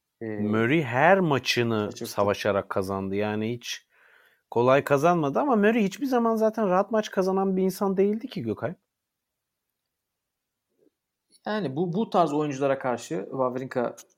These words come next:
Speaker 1: bir kenara tabii ki.
Speaker 2: Tabii
Speaker 1: Yani
Speaker 2: ki.
Speaker 1: hiç şey yapmazdı. Hiç altı iki, altı iki indoor bir turnuva da geçerdi. Hiç affetmezdi yani. Kopil olsun, başkası olsun.
Speaker 2: Ya ben Wawrinka'ya yönelik biraz yorum yapıyorum.
Speaker 1: Evet,
Speaker 2: Çünkü
Speaker 1: evet,
Speaker 2: büyük
Speaker 1: evet.
Speaker 2: maçları hep dramatik geçmiştir Murray'in. Yani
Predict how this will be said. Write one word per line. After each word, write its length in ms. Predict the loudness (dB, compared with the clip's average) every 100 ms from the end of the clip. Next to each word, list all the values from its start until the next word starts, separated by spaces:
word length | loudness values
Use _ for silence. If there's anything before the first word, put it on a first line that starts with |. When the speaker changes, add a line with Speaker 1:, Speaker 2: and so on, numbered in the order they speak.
| -20
Speaker 1:
bir 320 | -18 -14 -14
kenara 380 | -10 -8 -8 -10
tabii 260 | -10 -10
ki. 220 | -10 -10 -10 -14 _ _
Speaker 2:
Tabii 140 | -4 -4
Speaker 1:
Yani 160 | -2
Speaker 2:
ki. 60 | -6
Speaker 1:
hiç 160 | -8 -2
şey 100 | -2
yapmazdı. 540 | -2 -8 -10 -14 -16
Hiç 120 | -6
altı 240 | -4 -4 -6
iki, 160 | -2
altı 180 | -2 -4
iki 200 | -12 -12
indoor 440 | -12 -6 -4 -4
bir 100 | -6
turnuva 380 | -12 -8 -6 -4
da 240 | -6 -8 _ _ _ _
geçerdi. 520 | -10 -6 -4 -4 -6 -14
Hiç 280 | -16 -18 -18 _ -20 -16
affetmezdi 640 | -12 -8 -6 -4 -6 -6
yani. 280 | -14 -14 -20 -10
Kopil 300 | -6 -4 -4
olsun, 500 | -6 -10 -16 -16 -20 _
başkası 420 | -16 -12 -12 -10
olsun. 360 | -12 -12 -16 -18 _
Speaker 2:
Ya 120 | -6 -2
ben 120 | 0
Wawrinka'ya 880 | 2 2 2 -2 4 6 8 6 4
yönelik 560 | 4 2 2 0 -2 0
biraz 300 | 2 2 0
yorum 300 | 0 0 -2
yapıyorum. 360 | -4 -4 -4
Speaker 1:
Evet, 100 | -2
Speaker 2:
Çünkü 200 | -2 -4
Speaker 1:
evet, 80 | 0
Speaker 2:
büyük 180 | 2 4
Speaker 1:
evet. 100 | 4
Speaker 2:
maçları 480 | 2 2 2 4 4
hep 220 | 2 2
dramatik 480 | 2 4 0 -2 0
geçmiştir 540 | 0 0 -4 -4 -2
Murray'in. 480 | 0 0 0 -2 -4
Yani 420 | -2 0 -2 -4